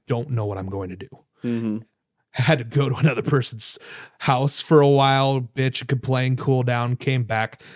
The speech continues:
Speaker 1: Still the fucking same way.
Speaker 2: Oh,
Speaker 1: So I'm,
Speaker 2: man.
Speaker 1: I was,
Speaker 2: <laughs>
Speaker 1: I was so angry.
Speaker 2: <laughs>
Speaker 1: And then the angriest time that I've ever been, and I'll, it's, it's not the greatest, but I'll, I'll say it.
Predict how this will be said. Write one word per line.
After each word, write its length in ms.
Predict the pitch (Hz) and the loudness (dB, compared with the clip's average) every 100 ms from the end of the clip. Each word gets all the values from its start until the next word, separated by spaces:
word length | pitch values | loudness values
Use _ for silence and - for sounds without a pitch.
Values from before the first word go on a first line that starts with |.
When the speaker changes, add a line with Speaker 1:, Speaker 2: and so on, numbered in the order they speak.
| - _ _ _ _ _ _ _ _ | -20 _ _ _ _ _ _ _ _
Speaker 1:
Still 500 | - - - 127 110 | -2 -2 0 -2 -2
the 100 | 104 | -6
fucking 300 | - 107 - - | -4 -6 -6 -8
same 380 | - 113 107 110 | -4 -2 -2 -2
way. 220 | 113 117 | 0 2
Speaker 2:
Oh, 160 | 107 104 | 2 2
Speaker 1:
So 100 | 135 | 2
I'm, 160 | 101 113 117 | 2 -2 -4
Speaker 2:
man. 80 | 101 | 0
Speaker 1:
I 140 | 143 139 | 2 2
was, 420 | 143 151 - 165 - 170 | 2 0 0 -2 0 0
Speaker 2:
<laughs> 200 | 151 - | 0 2
Speaker 1:
I 160 | 165 | 4
was 160 | 156 131 | 4 2
so 440 | - - 156 143 135 | -2 2 4 6 4
angry. 440 | 123 117 107 101 _ _ _ _ _ _ | 0 -2 -4 -8 _ _ _ _ _ _
Speaker 2:
<laughs> 180 | - - - 180 190 190 175 - 170 - 160 156 127 _ _ _ _ _ _ _ _ _ _ - | -14 -14 -6 -2 -2 -2 -8 -8 -12 -10 -10 -10 -14 _ _ _ _ _ _ _ _ _ _ 0
Speaker 1:
And 240 | 202 214 | 0 2
then 420 | 220 226 220 214 _ _ _ _ - | 2 4 2 0 _ _ _ _ -4
the 260 | 160 156 175 | 2 4 4
angriest 640 | 196 214 190 160 151 - | 6 6 6 6 6 4
time 280 | 156 139 135 | 2 4 2
that 100 | 127 | 2
I've 180 | 127 120 | 0 0
ever 200 | 110 107 | -2 -4
been, 380 | 104 104 101 110 _ _ _ - | -4 -6 -6 -12 _ _ _ -2
and 400 | 135 123 123 113 _ - | 0 2 0 -2 _ -6
I'll, 340 | 127 120 120 _ _ _ - | -4 -2 -4 _ _ _ -4
it's, 260 | 131 113 | -4 -4
it's 240 | - 127 - | -4 -6 0
not 220 | 147 139 | 0 0
the 60 | 127 | -4
greatest, 500 | 120 113 110 - - | -2 -2 -4 -8 -8
but 120 | 113 | -6
I'll, 200 | 110 104 | -4 -6
I'll 80 | 113 | -10
say 180 | - 110 | -8 -8
it. 140 | 90 | -8